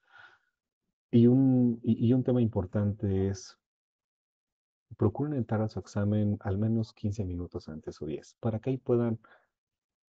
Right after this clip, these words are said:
encender su equipo, ver que estén bien sus conexiones, si algo falla en la conexión a internet, a lo mejor tengan que resetear el equipo.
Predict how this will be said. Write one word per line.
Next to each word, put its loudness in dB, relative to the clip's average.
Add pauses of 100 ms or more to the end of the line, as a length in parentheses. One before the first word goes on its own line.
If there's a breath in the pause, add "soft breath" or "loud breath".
(300)
encender 0
su -8
equipo, 4
ver 2
que -20
estén -2
bien -2
sus -6
conexiones, -2
si -8
algo 0
falla -4
en -2
la -6
conexión -4
a -2
internet, -4
a -2
lo 0
mejor -8
tengan -4
que -10
resetear -6
el -6
equipo. -4